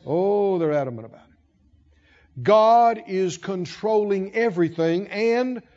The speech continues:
coupled with that is that everything that happens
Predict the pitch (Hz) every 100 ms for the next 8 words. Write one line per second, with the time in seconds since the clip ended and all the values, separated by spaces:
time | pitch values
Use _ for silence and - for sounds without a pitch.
0 | _ _ _ - 214 190 180 226 233 190
1 | 202 190 185 185 180 - _ _ - 233
2 | 247 214 247 202 233 233 220 202 190 -
3 | 254 294 - 165 147 156 170 -